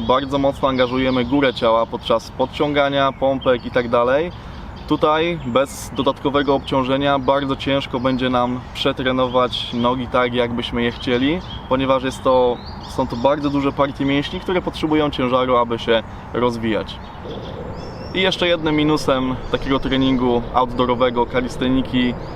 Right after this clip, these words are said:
jest też, e, to, że jesteśmy troszeczkę uwarunkowani od, e, pogody, jaka jest na zewnątrz, chociaż jeśli myślisz o wstąpieniu do służby,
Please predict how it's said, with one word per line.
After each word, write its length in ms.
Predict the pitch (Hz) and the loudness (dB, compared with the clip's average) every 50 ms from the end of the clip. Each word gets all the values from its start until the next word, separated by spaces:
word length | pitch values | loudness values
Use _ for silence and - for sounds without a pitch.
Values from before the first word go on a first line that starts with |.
| - - - | -8 -6 -2
jest 240 | 123 123 127 120 - | 0 0 0 2 2
też, 340 | 131 123 120 117 - - 123 | 2 2 2 2 -2 -2 0
e, 300 | 120 117 117 117 117 117 | 2 4 4 4 4 2
to, 180 | 113 - 131 | 2 0 2
że 80 | 123 127 | 2 2
jesteśmy 360 | 123 123 - 127 123 131 120 | 0 0 -2 -4 -2 -2 -4
troszeczkę 640 | 117 123 - 131 120 - - 127 123 120 120 120 120 120 - - - - - - - - - - - - - - - - | -2 -4 -4 -4 -4 -2 0 2 4 4 4 2 0 -2 -6 -10 -10 -10 -10 -10 -10 -10 -12 -12 -12 -12 -12 -10 -6 -4
uwarunkowani 840 | - 127 127 131 123 127 127 120 - 135 123 123 127 127 131 127 123 - - | 0 2 2 2 2 2 0 0 0 0 2 2 2 2 2 0 -2 0 0
od, 400 | 123 123 123 123 113 - - - - 120 | 2 2 2 2 0 -4 -8 -10 -6 -4
e, 640 | 117 113 113 113 113 113 113 113 113 113 110 113 107 - - - - - - - - - - | -2 0 0 2 2 2 2 2 2 2 0 -2 -2 -6 -8 -10 -10 -10 -10 -8 -8 -4 -2
pogody, 280 | 143 139 170 165 139 127 | 0 2 2 2 2 2
jaka 180 | 123 120 - | 2 2 2
jest 120 | 123 117 120 | 2 2 2
na 80 | 120 | 0
zewnątrz, 460 | 117 127 127 123 131 135 131 127 - - - - - - - | 2 2 2 2 2 0 -2 -2 -4 -6 -10 -12 -6 -4 -2
chociaż 240 | 139 135 143 127 | 0 0 0 0
jeśli 240 | 135 131 - - 131 | 0 0 0 0 0
myślisz 360 | 131 135 131 - 143 127 - | 0 0 0 0 -2 -2 0
o 140 | - - 120 | 0 0 0
wstąpieniu 440 | 117 - - 131 120 127 127 127 123 | 0 -2 -2 -2 0 0 0 0 0
do 120 | 120 117 | 0 -2
służby, 460 | 110 - - 135 131 123 120 120 120 | -4 -2 -2 -2 -2 -2 -2 -2 -4